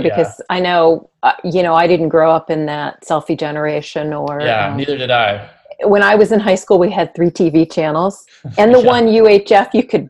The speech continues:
Speaker 2: get in really scratchy and, and, and not clear if you moved the rabbit ear antenna around just in the right position.
Speaker 1: Yeah, no, I know.
Speaker 2: <laughs> But,
Speaker 1: And
Speaker 2: so it's been a while. So, so that was
Speaker 1: Yeah.
Speaker 2: true. It was just really getting started, just doing it. And,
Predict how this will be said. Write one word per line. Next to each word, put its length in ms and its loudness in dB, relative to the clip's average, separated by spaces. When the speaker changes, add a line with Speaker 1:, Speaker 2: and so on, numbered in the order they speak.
Speaker 2:
get 220 2
in 360 0
really 380 4
scratchy 800 0
and, 260 -4
and, 240 -2
and 200 -2
not 260 0
clear 280 4
if 140 -2
you 80 0
moved 300 4
the 80 0
rabbit 320 2
ear 140 4
antenna 460 0
around 460 0
just 320 -4
in 80 0
the 60 -2
right 220 -2
position. 600 -2
Speaker 1:
Yeah, 480 0
no, 120 0
I 60 0
know. 60 0
Speaker 2:
<laughs> 300 0
But, 160 -4
Speaker 1:
And 240 -8
Speaker 2:
so 140 2
it's 140 -2
been 200 0
a 60 -2
while. 280 0
So, 160 -2
so 180 2
that 180 2
was 160 4
Speaker 1:
Yeah. 200 -14
Speaker 2:
true. 420 4
It 60 -2
was 220 0
just 360 0
really 240 2
getting 300 0
started, 420 0
just 300 -6
doing 300 2
it. 100 -4
And, 180 -6